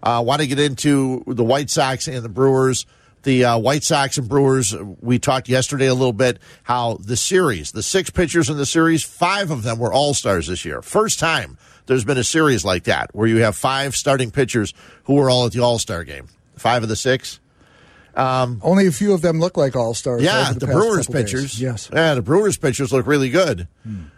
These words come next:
Speaker 1: The White Sox pitchers, not so much.
Speaker 2: No.
Speaker 1: I mean, Giolito went six innings, but he didn't, he didn't go three up, three down in any inning. He did
Speaker 2: Now
Speaker 1: have, he did have a guy that got on base and then a double
Speaker 2: Hey,
Speaker 1: play,
Speaker 2: look,
Speaker 1: so he only
Speaker 2: uh,
Speaker 1: faced three
Speaker 2: sometimes
Speaker 1: guys in
Speaker 2: that
Speaker 1: one inning.
Speaker 2: happens. Uh,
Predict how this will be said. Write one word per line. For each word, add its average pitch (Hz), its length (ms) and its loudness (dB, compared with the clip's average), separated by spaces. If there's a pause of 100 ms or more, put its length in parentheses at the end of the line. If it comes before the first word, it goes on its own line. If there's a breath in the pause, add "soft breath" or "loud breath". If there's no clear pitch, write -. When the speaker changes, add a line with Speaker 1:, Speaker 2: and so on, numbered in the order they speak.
Speaker 1:
The 117 80 -2
White 151 200 2
Sox 156 280 0
pitchers, 135 400 0
not 143 160 2
so 170 120 2
much. 160 440 -4 (100)
Speaker 2:
No. 90 160 -12
Speaker 1:
I - 80 0
mean, 196 220 2
Giolito 196 640 0 (340 soft breath)
went 156 240 0
six 160 300 0
innings, 165 380 0
but 127 340 0 (140)
he - 200 -4
didn't, 196 300 -2
he 135 320 -6
didn't 202 180 -2
go 170 160 4
three 160 280 2
up, 143 140 0
three 135 200 -2
down 151 220 0
in 123 80 -6
any 151 260 0
inning. 78 220 -8
He 156 140 -4
did 151 120 2
Speaker 2:
Now 247 300 2
Speaker 1:
have, 202 80 -14 (120)
he 156 80 -8
did 180 80 0
have 175 120 0
a 160 60 0
guy 147 200 0
that 139 80 -2
got 139 160 0
on 127 100 0
base 131 320 0
and 131 120 -6
then 123 160 2
a 123 80 2
double 113 260 0
Speaker 2:
Hey, 202 120 2
Speaker 1:
play, 180 200 2
Speaker 2:
look, 233 120 4
Speaker 1:
so 123 60 2
he 120 100 2
only 117 120 2
Speaker 2:
uh, - 40 0
Speaker 1:
faced 175 100 2
three 117 80 2
Speaker 2:
sometimes 226 400 2
Speaker 1:
guys - 20 2
in 170 40 2
Speaker 2:
that 156 80 0
Speaker 1:
one - 20 -4
inning. 139 100 0
Speaker 2:
happens. 135 580 -4
Uh, 139 220 0